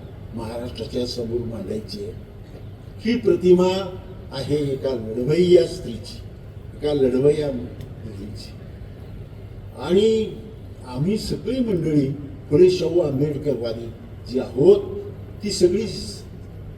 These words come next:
स्त्री पुरुष समतेची भाषा करणारी आहोत. आणि म्हणून एवढी मोठी पराक्रमी स्त्री, अरे आम्हाला माहित नाही, आम्हाला काहीतरी वाटायला पाहिजे. जगाच्या इतिहासात एवढी मोठी स्त्री झाली नाही,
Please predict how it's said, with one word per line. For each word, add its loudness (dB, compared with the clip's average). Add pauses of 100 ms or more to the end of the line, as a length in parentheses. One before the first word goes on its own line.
(160)
स्त्री 6
पुरुष 2
समतेची -4
भाषा -8
करणारी -8
आहोत. -12 (1160)
आणि 8
म्हणून 8
एवढी 12
मोठी 4
पराक्रमी 0
स्त्री, -2 (800)
अरे 8
आम्हाला 8
माहित 4
नाही, 2
आम्हाला -2
काहीतरी -2
वाटायला 10
पाहिजे. 6 (2000)
जगाच्या 8
इतिहासात 8 (160)
एवढी 4
मोठी 2
स्त्री -4
झाली 6
नाही, 0